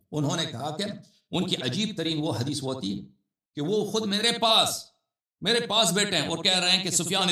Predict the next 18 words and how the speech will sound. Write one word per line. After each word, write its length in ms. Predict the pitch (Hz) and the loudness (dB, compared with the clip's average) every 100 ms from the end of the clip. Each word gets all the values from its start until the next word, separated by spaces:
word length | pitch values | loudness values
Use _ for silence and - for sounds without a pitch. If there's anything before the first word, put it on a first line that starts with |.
| - | 2
ثوری 320 | 165 180 175 | 0 0 0
کہہ 100 | 175 | 0
رہے 180 | 175 180 | 0 -2
ہیں 80 | 147 | -2
کہ 100 | 147 | -2
امام 200 | 151 143 | 0 0
صادق 360 | 139 147 143 | -2 -2 -4
علیہ 120 | 135 | -2
السلام 260 | 120 135 139 | -2 -2 -4
سے 100 | 127 | -6
میں 140 | 123 | -4
نے 60 | 127 | -4
سنا 240 | - 117 | -4 -6
ہے 60 | 117 | -8
کہ 120 | 113 | -8
یہ، 180 | - 117 | -2 -2
یہ، 200 | 113 104 | -2 -4
یہ، 280 | 101 101 | -4 -8